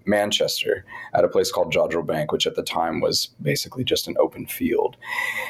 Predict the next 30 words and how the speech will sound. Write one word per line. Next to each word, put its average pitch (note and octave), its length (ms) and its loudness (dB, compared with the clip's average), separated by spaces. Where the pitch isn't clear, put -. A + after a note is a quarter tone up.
And G2 100 4
they F#2 60 2
had A#2+ 180 4
these A2 180 -2
mobile F#2+ 480 4
radar D#2+ 440 4
carts - 420 -2
that D2+ 140 0
they E2 100 2
could D#2 140 -2
move E2 240 2
around, D#2 340 2
and D#2 80 -2
they D2+ 80 0
were D#2 80 4
using D#2 400 0
them - 320 0
both E3+ 240 2
to - 100 -6
test, - 440 4
but - 100 0
also E2+ 360 0
to D#2 120 -4
prepare - 480 2
for, - 540 -2
uh, F2+ 220 0
uh, D#2 140 2
detecting, - 640 -8
uh, - 140 2
aircraft. - 640 0